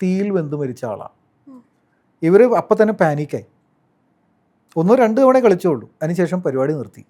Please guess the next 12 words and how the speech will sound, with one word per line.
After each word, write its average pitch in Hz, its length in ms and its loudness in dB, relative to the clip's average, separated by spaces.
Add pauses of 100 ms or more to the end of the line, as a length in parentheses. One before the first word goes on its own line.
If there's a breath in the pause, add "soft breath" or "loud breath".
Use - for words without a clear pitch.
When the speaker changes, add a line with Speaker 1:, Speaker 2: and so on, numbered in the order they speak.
Speaker 1:
കാരണം 147 280 -4
കൂടെ 156 280 0
ഉണ്ടായിരുന്ന 180 360 0
ആള് 156 220 0
ഭയങ്കര 139 360 -8
മാനസികമായിട്ട് 135 720 -8
ട്രോമയിലായി 113 420 -10
എന്നാ 101 120 -16
പറയുന്നത്. - 340 -20 (460)
പക്ഷെ 247 300 -2
പിന്നീട് 147 240 -2
രക്ഷപ്പെട്ടു. 208 480 0